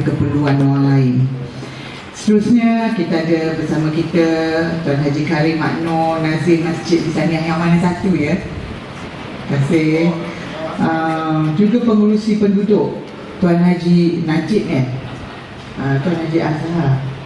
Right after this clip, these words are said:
Yang mana satu, ya? Pengurusi penduduk, oh, kat belakang sana. Terima kasih. Ah, dan, ah, seterusnya, perempuan, tuan-tuan yang hadir hari ini. Ah, Alhamdulillah, syukur kepada Allah subhanahu wa taala, saya sampai buat kali pertama.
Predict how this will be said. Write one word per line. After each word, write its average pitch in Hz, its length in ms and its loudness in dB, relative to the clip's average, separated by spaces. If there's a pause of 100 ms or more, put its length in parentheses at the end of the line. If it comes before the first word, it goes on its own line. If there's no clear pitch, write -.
Yang 165 160 0
mana 170 160 0
satu, 170 400 0
ya? 156 140 0 (500)
Pengurusi 175 400 2
penduduk, 170 400 0
oh, 170 80 2
kat 165 160 0
belakang 170 400 0
sana. 156 300 0 (360)
Terima 170 160 2
kasih. 175 380 2 (680)
Ah, 160 160 0
dan, 165 320 2
ah, 156 240 0
seterusnya, 190 720 2
perempuan, 160 560 0
tuan-tuan 156 480 0 (240)
yang 135 320 2
hadir 143 320 2
hari 139 280 4
ini. 202 360 2 (640)
Ah, 147 320 2
Alhamdulillah, 170 520 4
syukur 170 520 0
kepada 139 320 0
Allah 139 160 2
subhanahu 139 240 2
wa 131 80 2
taala, 156 280 0
saya 143 200 2
sampai 139 560 0
buat 135 240 -2
kali 143 240 0
pertama. 143 680 2